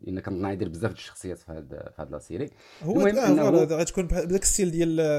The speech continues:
Speaker 2: ديال الفد تي في وداك الشيء، يعني، آه.
Speaker 1: تمامًا، تمامًا. الوغ هذا بالنسبه للفد. بالنسبه للاخرين انا اللي تفرجت له،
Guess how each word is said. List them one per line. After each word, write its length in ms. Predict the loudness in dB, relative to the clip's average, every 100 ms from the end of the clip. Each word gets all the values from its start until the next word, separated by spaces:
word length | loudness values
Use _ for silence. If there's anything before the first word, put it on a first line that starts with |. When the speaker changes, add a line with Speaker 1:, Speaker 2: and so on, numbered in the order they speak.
| 0 -2 -4 -8 -6
Speaker 2:
ديال 120 | -6
الفد 280 | -6 -10 -4
تي 160 | -2 -2
في 200 | -4 -6
وداك 200 | -10 -14
الشيء، 260 | -16 -16
يعني، 520 | -12 -10 -8 -8 -8
آه. 140 | -10 -2
Speaker 1:
تمامًا، 500 | 2 4 2 0 -4 _ _ -20 _ -4
تمامًا. 340 | -2 -2 -4 -12 -20 -18 -16 -2 4
الوغ 180 | 4 4
هذا 120 | 0
بالنسبه 300 | 0 -2 0
للفد. 280 | -2 -2 -12 -20 -6
بالنسبه 440 | -2 0 -2 0
للاخرين 600 | 2 0 0 -6 -8 -16 _ -4
انا 160 | 0 2
اللي 200 | 2 0
تفرجت 480 | -2 -4 -4 -6
له، 80 | -18